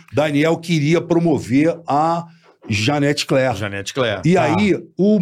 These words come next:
Speaker 1: o, ela foi conversar, a Glória Magadão foi conversar com o Daniel.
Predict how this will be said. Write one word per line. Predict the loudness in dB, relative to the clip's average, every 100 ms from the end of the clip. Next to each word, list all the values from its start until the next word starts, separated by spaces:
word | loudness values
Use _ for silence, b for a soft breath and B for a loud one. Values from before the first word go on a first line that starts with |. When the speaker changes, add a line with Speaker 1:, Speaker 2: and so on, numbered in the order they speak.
| 0 0
Speaker 1:
o, | 2 4 4 2 0
ela | 0 0
foi | -2 0 0 0
conversar, | 0 -2 0 0
a | 2
Glória | 2 2
Magadão | 0 0 0 -2
foi | 0 -2
conversar | 0 -2 -2 0 -2
com | 0 2
o | 4
Daniel. | 2 2 2 2 0